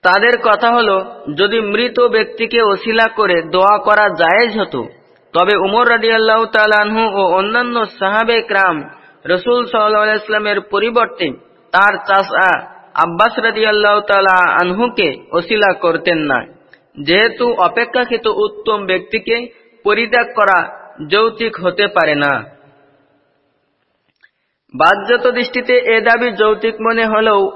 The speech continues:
এর প্রকৃত ব্যাখ্যা এই যে, উমর রাদিয়াল্লাহু তাআলা আনহু এখানে আব্বাস রাদিয়াল্লাহু তাআলা আনহুকে ওসিলা করা বলতে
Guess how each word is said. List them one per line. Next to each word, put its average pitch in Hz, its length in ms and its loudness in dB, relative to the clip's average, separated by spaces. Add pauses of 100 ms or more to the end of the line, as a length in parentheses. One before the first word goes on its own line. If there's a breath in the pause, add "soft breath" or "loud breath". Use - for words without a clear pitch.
এর 208 180 2 (100)
প্রকৃত 214 340 -2
ব্যাখ্যা 226 580 0
এই 214 120 0
যে, 185 400 -2 (1120)
উমর 208 320 2
রাদিয়াল্লাহু 226 540 2
তাআলা 226 280 2
আনহু 226 160 0
এখানে 214 380 0
আব্বাস 180 480 -2
রাদিয়াল্লাহু 214 640 2
তাআলা 220 300 2 (100)
আনহুকে 208 420 -2 (400 loud breath)
ওসিলা 220 440 0
করা 208 360 2
বলতে 220 380 -2